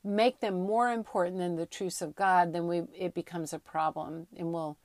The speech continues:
talk about that more in a second. So think about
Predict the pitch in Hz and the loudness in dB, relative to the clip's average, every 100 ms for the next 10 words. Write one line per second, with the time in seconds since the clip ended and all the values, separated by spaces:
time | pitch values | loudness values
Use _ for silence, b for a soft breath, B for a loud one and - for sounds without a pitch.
0 | _ - 190 - 170 160 165 160 - 170 | _ -4 -2 -2 -2 -2 -2 -4 -4 -4
1 | 165 165 165 147 - 160 - 160 - B | -6 -6 -6 -6 -6 -6 -6 -12 -12 B
2 | B B B B B B B - 254 233 | B B B B B B B 4 8 10
3 | 220 214 - _ _ _ _ _ _ _ | 8 4 -2 _ _ _ _ _ _ _
4 | _ _ _ _ - 269 294 339 247 214 | _ _ _ _ 2 4 4 4 6 10
5 | 208 202 - | 10 10 6